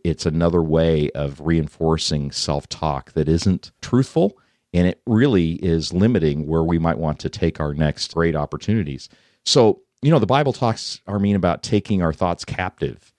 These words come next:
and such a powerful concept for us. And the power of that is because we can take our thoughts captive. We're not automatons, although we might engage in habits and habits of belief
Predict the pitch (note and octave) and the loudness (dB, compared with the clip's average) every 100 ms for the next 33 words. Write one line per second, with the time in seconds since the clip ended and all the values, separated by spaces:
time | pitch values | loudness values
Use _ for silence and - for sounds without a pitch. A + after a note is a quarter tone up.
0 | _ _ _ - E2 E2 D#2+ - - - | _ _ _ -2 2 2 0 -2 -2 0
1 | A2 - A#2+ D3 - - - A2+ A#2+ - | -4 -2 2 2 0 -8 -2 -2 -2 -4
2 | A#1+ - - E2+ C#2+ C2+ - - _ F#2+ | -6 -8 -6 -2 0 0 -4 -8 _ -2
3 | E2+ F2 - - F2+ - - - E3 G3 | 2 2 -2 -4 -2 0 -2 -2 2 4
4 | A2 - E2 D#2+ D#2 - A2 E2+ - G#2 | 4 2 -2 0 -2 0 -2 -2 -4 0
5 | F#2 - _ _ G#2+ A2 - C#3+ E3+ F3+ | 2 0 _ _ 0 0 2 2 2 2
6 | F#2+ - C#2 - A#1+ - - E2 - C#2 | -2 -4 -4 -4 -6 -8 -6 -6 -6 -4
7 | F2+ A2+ A#2+ - _ _ _ _ - A2+ | 0 2 2 -2 _ _ _ _ -2 2
8 | B2+ F#2+ - - D2 D2 F2 - F2+ G#2+ | 2 2 -2 -4 -2 0 0 0 2 4
9 | G#2+ F#2+ G#2 G2+ G2 G#2+ - _ - F#2+ | 4 4 2 4 4 2 -2 _ 0 2
10 | G2 G2+ F#2 E2+ - G#2+ A2 C3 - - | 4 2 2 -2 -2 -4 -2 -2 -4 -6
11 | - E2+ D#2+ G2+ G2+ - F2 C#2 E2+ F#2+ | -4 -6 -2 -2 0 0 -2 -2 0 2
12 | B2 - - | 2 0 -12